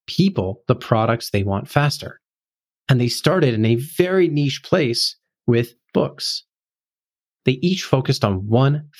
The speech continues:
thing that created a hockey stick curve for their company's growth and ability to scale. Here's a pro tip. You can expand, you can scale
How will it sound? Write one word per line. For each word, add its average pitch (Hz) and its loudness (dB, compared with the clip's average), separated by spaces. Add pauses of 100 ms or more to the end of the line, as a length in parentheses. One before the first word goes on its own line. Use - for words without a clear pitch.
thing 127 0
that 107 0
created 113 2
a 101 0
hockey 156 -2
stick - -2 (120)
curve 113 -2 (360)
for 113 2
their 98 0 (220)
company's 117 -2 (120)
growth 107 2
and 110 2
ability 95 -2
to 98 -10
scale. - -2 (960)
Here's 165 0
a 175 0
pro 110 0
tip. 113 -6 (340)
You 135 4
can 185 0
expand, - -4 (100)
you 131 4
can 160 2
scale - -4